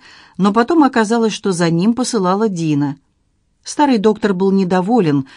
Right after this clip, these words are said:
ушибы и раны были настоящие. И кто их нанёс, тоже было неизвестно.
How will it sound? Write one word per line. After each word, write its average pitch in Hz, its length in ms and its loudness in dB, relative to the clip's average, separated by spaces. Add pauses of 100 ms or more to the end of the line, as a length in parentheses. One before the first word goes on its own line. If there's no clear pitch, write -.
(180)
ушибы 165 520 -2
и 233 40 2
раны 190 300 2
были 165 180 -2
настоящие. 151 920 -4 (380)
И 185 140 -4
кто 214 240 2
их 185 180 2
нанёс, 180 440 0
тоже 277 280 -2
было 156 220 0
неизвестно. 151 760 0